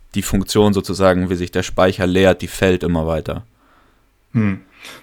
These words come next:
Speaker 2: Was, was mir noch aufgefallen ist, nochmal einen Punkt aufzugreifen, den du vorhin genannt hast, Tom, dass man sich zuerst Eiweiße, ähm, zu sich nehmen sollte. Und das fand ich sehr, sehr interessant, weil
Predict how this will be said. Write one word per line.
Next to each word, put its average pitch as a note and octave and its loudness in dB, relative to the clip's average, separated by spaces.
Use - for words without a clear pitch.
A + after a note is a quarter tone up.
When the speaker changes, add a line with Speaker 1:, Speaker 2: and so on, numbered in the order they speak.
Speaker 2:
Was, - -8
was G#2 -2
mir B2+ 4
noch A#2+ 2
aufgefallen G2 -2
ist, G#2 -6
nochmal G2+ -6
einen F#2+ -8
Punkt A2+ -6
aufzugreifen, G2 -4
den G2 -4
du F#2+ -6
vorhin F#2+ -6
genannt G2+ -6
hast, - -10
Tom, G2 -4
dass - -4
man G2 2
sich G2 -6
zuerst - -2
Eiweiße, G2 0
ähm, F#2+ -8
zu - -10
sich F#2+ -8
nehmen F#2 -4
sollte. G2 -4
Und G2+ -2
das B2+ 2
fand B2 0
ich A#2 -6
sehr, A2+ -4
sehr A2+ 2
interessant, A2 -2
weil F#2+ -2